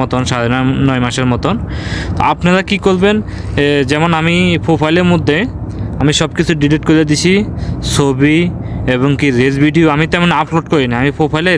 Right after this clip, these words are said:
তেমন আপলোড করি না। আমি কিছু কি অল্প অল্প, একদম অল্প, কত মনে হয় রিলস ভিডিও সর্বোচ্চ বিশটা তিরিশটা বা পঞ্চাশটা হইব, আর ছবি হইব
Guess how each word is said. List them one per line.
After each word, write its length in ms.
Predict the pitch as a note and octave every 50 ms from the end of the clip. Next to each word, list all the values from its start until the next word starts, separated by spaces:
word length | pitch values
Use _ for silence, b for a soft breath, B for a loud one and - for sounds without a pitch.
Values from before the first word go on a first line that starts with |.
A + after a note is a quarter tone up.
| B2
তেমন 180 | D#3 D3 C#3+ C#3 B2+ B2+
আপলোড 200 | B2 C#3 C#3+ C#3+ - D3+
করি 120 | C3+ A#2+ A2
না। 40 | A2+ A#2
আমি 100 | B2+ C3+ C#3+ C#3+ B B B B B B B B - -
কিছু 180 | F3+ E3 - G3+ F3
কি 60 | G3 F#3 F#3
অল্প 100 | F#3 E3+ G3 G3
অল্প, 140 | F#3 D#3 D3+ D#3 D3 D3
একদম 200 | C#3+ C#3+ E3+ F3+ F#3 F#3
অল্প, 120 | F3 D#3+ C#3+ C3 A#2 -
কত 120 | C#3+ C#3 C3 C#3 C3 C3+
মনে 120 | C#3 D3 D#3
হয় 120 | D#3 D3 C3
রিলস 160 | C#3 D3+ D#3 D#3 D#3+
ভিডিও 220 | F3 D#3+ F3+ E3+ E3+ D#3+ -
সর্বোচ্চ 300 | D3 C#3 C#3 D3 - - D#3+ D#3 D3 - - - C3
বিশটা 260 | C#3 C3 - - C#3 B2+
তিরিশটা 360 | - C#3 C3+ B2 - - D3 C#3+ C#3+ C3+ B B B B B B -
বা 80 | - C3+ B2 -
পঞ্চাশটা 380 | C#3+ C3+ B2 C3 B2 - - C#3+
হইব, 120 | C#3 C3+ D3+ F3 G3 - - B B B B B B B B A#2
আর 80 | A#2+ A#2 -
ছবি 220 | - C3+ B2+ C3 C#3+ D3
হইব 120 | C#3+ C#3